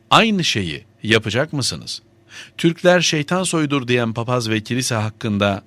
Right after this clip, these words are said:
işlem yapacak mısınız? Yanlış yapıyorsunuz. Haddinden fazla şiddet gayedeki hikmeti yok eder. Kaş yapayım derken göz çıkartırsınız diyor. Evet, haksızlık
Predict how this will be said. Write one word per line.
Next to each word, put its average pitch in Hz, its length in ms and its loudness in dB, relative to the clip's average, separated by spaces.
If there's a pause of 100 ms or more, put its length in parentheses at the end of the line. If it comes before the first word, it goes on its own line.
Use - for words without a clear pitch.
(380)
işlem 135 440 0
yapacak 98 440 -2
mısınız? 165 460 -6 (760)
Yanlış 110 500 0
yapıyorsunuz. - 600 -10 (200)
Haddinden 143 560 0
fazla 131 320 -2
şiddet 120 420 -2
gayedeki 123 520 0
hikmeti 120 340 -4
yok 107 220 -2
eder. 69 300 -6
Kaş 175 280 2
yapayım 120 320 0
derken 101 520 0
göz 107 300 0
çıkartırsınız 82 840 -8
diyor. - 320 -12 (800)
Evet, 185 360 2 (320)
haksızlık 143 720 -4